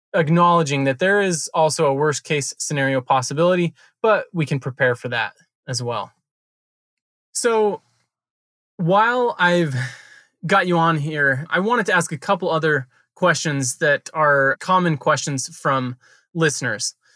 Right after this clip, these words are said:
The first one is just that, you know, what's it like to practice in a competitive environment like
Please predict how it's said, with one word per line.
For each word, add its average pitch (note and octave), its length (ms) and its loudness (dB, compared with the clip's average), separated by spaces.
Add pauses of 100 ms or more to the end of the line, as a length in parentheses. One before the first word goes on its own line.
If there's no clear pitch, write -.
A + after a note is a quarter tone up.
(200)
The F3 120 0
first C#4 520 -2
one A3 460 2
is D3+ 180 0
just E3 360 -2
that, D3+ 280 2
you E3+ 120 -2
know, D3 120 2
what's F#3+ 240 0
it G3 60 2
like F3+ 280 2
to D3+ 360 -4
practice E3 760 0
in D3 300 -2
a C#3+ 100 -8
competitive D3+ 680 0
environment C#3+ 640 0
like C#3 420 -2